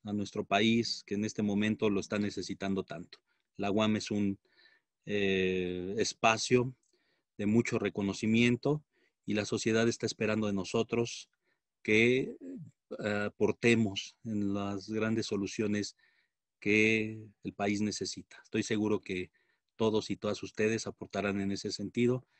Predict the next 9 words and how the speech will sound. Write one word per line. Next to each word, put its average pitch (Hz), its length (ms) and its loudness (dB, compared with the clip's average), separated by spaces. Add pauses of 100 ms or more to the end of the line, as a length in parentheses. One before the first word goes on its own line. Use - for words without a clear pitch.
(280)
Bienvenidos, 107 680 2
enhorabuena, 101 640 2
felicidades 104 520 -2
para 98 180 -6
ustedes 107 440 -2 (460)
y 104 60 -4
para 98 260 -2
sus - 180 -4
familias 104 680 -2